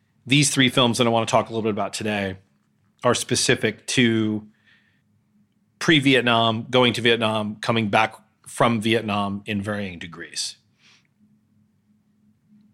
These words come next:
And as I mentioned, Charles Elton did mention De Palma's Casualties of War, which, as a completist, I tried to watch last night.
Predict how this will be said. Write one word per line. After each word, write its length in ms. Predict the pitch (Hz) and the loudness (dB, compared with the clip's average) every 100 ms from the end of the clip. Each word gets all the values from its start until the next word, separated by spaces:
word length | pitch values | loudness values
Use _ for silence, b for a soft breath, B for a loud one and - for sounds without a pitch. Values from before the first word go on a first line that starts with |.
| _ - | _ 0
And 80 | 127 | 2
as 120 | 127 | 4
I 60 | |
mentioned, 380 | 139 120 120 113 | 4 4 2 0
Charles 300 | - 113 104 | 0 0 0
Elton 260 | 101 98 101 | -4 -6 -8
did 160 | 107 | -8
mention 340 | 107 101 - 101 | -8 -6 -6 -8
De 80 | 98 | -8
Palma's 380 | - 98 95 | -8 -8 -8
Casualties 500 | - 107 101 95 107 | -2 -2 -2 -6 -8
of 100 | 113 | -6
War, 280 | 139 185 175 | 0 4 6
which, 320 | 147 127 - B B B B - | 4 4 0 B B B B 0
as 180 | 160 | 2
a 60 | 165 | 2
completist, 580 | 156 151 156 143 135 - | 2 2 4 4 2 0
I 80 | 120 | -2
tried 320 | - 135 127 | 2 0 2
to 60 | 131 | 0
watch 280 | 117 113 | 0 0
last 260 | 107 98 - | -2 -4 -2
night. 360 | 156 151 143 | 2 2 0